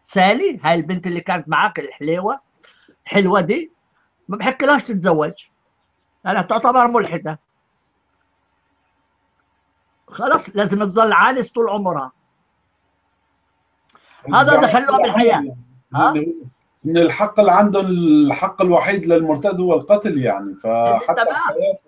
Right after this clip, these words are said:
Speaker 2: ما
Speaker 1: بالتمام.
Speaker 2: يمنحش المرتد.
Speaker 1: آه، شوف، في فتوى أخرى بتقول لك المرتدة، هنا الفقهاء فرقوا بين المرتد والمرتدة. المرتد يقتل والمرتدة تحبس حتى تعود إلى عقلها.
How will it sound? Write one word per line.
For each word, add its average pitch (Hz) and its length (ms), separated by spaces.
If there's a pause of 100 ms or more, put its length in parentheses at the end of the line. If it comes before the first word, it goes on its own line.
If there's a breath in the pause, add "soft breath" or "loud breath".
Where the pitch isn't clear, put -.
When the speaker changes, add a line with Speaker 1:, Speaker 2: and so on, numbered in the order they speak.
(420)
Speaker 2:
ما 147 100
Speaker 1:
بالتمام. 240 340
Speaker 2:
يمنحش 143 200 (280)
المرتد. 156 240 (880)
Speaker 1:
آه، 196 300
شوف، - 360 (440)
في 294 340
فتوى - 320
أخرى 247 340
بتقول 220 400
لك 185 140 (500)
المرتدة، 262 920 (1500)
هنا 330 440 (200)
الفقهاء 285 640
فرقوا 285 520
بين 220 240
المرتد 214 560
والمرتدة. 160 600
المرتد 175 640
يقتل 262 420
والمرتدة 185 600
تحبس 190 540
حتى 233 280
تعود 196 340
إلى 190 120
عقلها. - 420